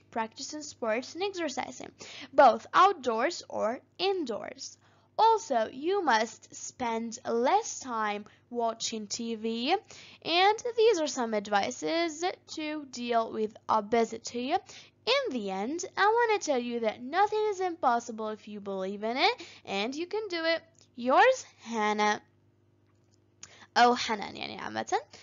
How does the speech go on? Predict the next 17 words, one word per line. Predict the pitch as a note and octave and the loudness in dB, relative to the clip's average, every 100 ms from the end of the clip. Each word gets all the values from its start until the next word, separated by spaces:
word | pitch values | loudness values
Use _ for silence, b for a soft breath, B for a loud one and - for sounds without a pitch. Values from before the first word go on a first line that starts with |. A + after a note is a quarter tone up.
| B B | B B
Hello, | E4 B3+ G#3 - | 0 0 0 -4
ألين. | A3+ D#4 B4+ | -4 -4 2
مرحبا، | F#4+ - G#3 G3+ | 2 2 -4 -4
ألين. | - A3 A3 D#4+ C#5+ - | -8 -8 -6 -8 -10 -6
كيف | G#4 F#4+ B3 | 0 0 -2
حالك؟ | - A#3+ A#3+ - C4+ C#4 C#4+ D4 B B - | -6 -8 -8 -10 -8 -4 -2 -4 B B -2
أتمنى | F4 A#3+ A#3 A#3+ A#3 | -2 -2 -8 -8 -8
أنك | A3+ G#3+ - C4 | -10 -14 -18 -18
بخير. | A#3 - C4 C4+ C4 B3+ | -18 -10 -8 -6 -6 -6
اليوم، | A3+ A3 A#3 A#3 B3 B3 B3 B3 B3+ | -10 -10 -8 -8 -6 -8 -8 -4 -2
آه، | B3+ - A3 A3 G#3+ G#3+ - | -2 -2 -4 -4 -4 -2 0
أريد | B3+ B3+ A#3+ A#3+ - | 2 2 2 0 -2
أن | A3+ | -4
أعطيك | A3+ A3 - A3+ A3+ A#3+ A3+ - | -4 -6 -6 -6 -4 -4 -4 -4
س-، | - - | -8 -6
آه، | A#3+ G#3+ G#3 | -2 0 0
بعض | G3+ A#3 A3 | 4 6 8